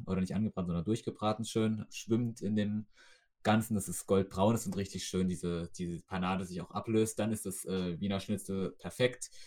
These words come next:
Schön serviert, äh, mit, äh, Kartoffeln oder Kartoffelsalat,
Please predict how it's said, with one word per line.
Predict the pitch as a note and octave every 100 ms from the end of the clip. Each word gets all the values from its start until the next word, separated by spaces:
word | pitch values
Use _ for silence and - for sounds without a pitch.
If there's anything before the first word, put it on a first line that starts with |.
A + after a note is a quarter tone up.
| - -
Schön | - D3
serviert, | B2+ A2+ B2+ B2 -
äh, | G#2 G2+ F#2+
mit, | G2 F#2+ - -
äh, | G#2
Kartoffeln | - G#2 - C3 C3 A#2+ A#2
oder | G#2+ F#2+ F#2
Kartoffelsalat, | F2+ F#2 G#2+ A2+ G#2 G#2 G2+ G2 G#2 G#2